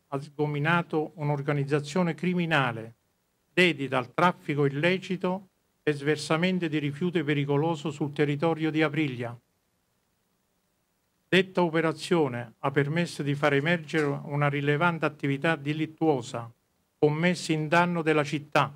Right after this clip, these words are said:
di Aprilia, per mezzo della quale da circa un anno si sversavano illegalmente rifiuti di ogni genere presso una cava di Pozzolana dismessa sita in via Corta.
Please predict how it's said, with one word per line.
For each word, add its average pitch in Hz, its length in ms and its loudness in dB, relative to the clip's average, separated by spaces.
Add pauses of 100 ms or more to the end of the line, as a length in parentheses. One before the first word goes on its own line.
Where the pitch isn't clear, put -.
(480)
di 147 80 0
Aprilia, 127 560 -2 (800)
per 147 160 2
mezzo 170 320 2
della 160 260 4
quale 135 520 0
da 135 100 -2
circa 190 380 0
un 156 100 0
anno 165 520 0 (580)
si 143 80 -6
sversavano 143 760 2
illegalmente 165 800 0
rifiuti 156 560 0
di 143 100 -2
ogni 160 360 0
genere 165 600 0 (440)
presso 156 300 0
una 143 180 4
cava 170 300 2
di 143 120 -4
Pozzolana 156 840 2
dismessa 151 840 -2 (400)
sita 160 280 0
in 143 120 0
via 151 300 0
Corta. 123 580 -2